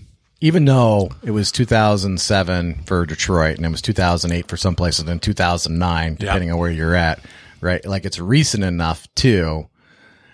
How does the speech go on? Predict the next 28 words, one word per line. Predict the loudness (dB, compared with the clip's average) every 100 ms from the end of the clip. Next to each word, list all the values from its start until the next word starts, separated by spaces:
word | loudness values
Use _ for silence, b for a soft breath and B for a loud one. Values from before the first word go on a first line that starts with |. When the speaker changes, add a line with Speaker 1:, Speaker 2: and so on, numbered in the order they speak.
| b
Speaker 1:
I | -4 0
think | 0 0
a | -2
lot | 0 0
of | -2
investors | -2 0 0 0 0 -2 -2 -6
and | -4 -4
even | 0 0
institutional | 0 -4 -2 -2 0 0 0
ones, | 0 0 -2 -4
they | -2 2
might | 2
be | 0
just | -2 -2 0
a |
little | -2
bit | -2
more | -6 -6
careful | 0 0 2 -2 -6
too | -4 -4
than | -8
before. | -10 -10 -8 -6 -6 -4
And | -4 -2
with | -2
the | -4 -4
access | -2 0 0 0 0
to | -2
information, | -2 -4 -4 -2 -4 -4 -6 -6